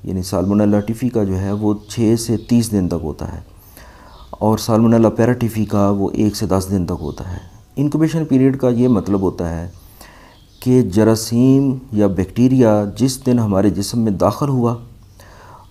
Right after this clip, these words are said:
और उसके बाद वो, अ, जो है वो ग्रो करता रहता है जिस्म के अंदर, वो अपना एक टाइम पास करता है और, अ, कुछ दिनों के बाद,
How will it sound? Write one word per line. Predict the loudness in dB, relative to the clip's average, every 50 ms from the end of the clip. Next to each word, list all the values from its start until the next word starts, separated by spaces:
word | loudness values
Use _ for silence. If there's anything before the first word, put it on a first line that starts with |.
| _ _ -2
और | 2 2 2 2
उसके | 0 -2 -4 -4 -2 -2 -2
बाद | 2 6 6 6 6 4 2
वो, | 2 4 6 6 6 4 2 -2 -8 -14 -18 -20 -16 -16 -16
अ, | -8 -4
जो | 0 2 2 4 2 2 0 0
है | -2 -2
वो | -2
ग्रो | 0 2 4 6 6
करता | 6 4 0 0 0 0
रहता | 0 0 0 -2 -2
है | -2 -2 -2
जिस्म | -2 -4 -4 -4 -4 -6
के | -4 -2 0
अंदर, | 0 0 0
वो | 2 2 2 0
अपना | 0 0 -2 -2
एक | -2 -2 -2 0
टाइम | 2 2 2 2
पास | 2 0 0 0 -2
करता | -4 -6 -6 -4 -4 -4
है | -4 -4 -6 -8 -10 -14 -20 -20 -20 -20 -20 -20 -20 -20 -20 -20 -20 -20 -20 -20 -20 -20 -20 -8 -2
और, | 2 4 4 4 2
अ, | 2 2 4 6 6 6 4 2 0 -6 -14 -20 -20 -2 2
कुछ | 2 2 2 2 2
दिनों | 2 4 4 4
के | 4 2 2
बाद, | 4 4 4 4 2 0 -2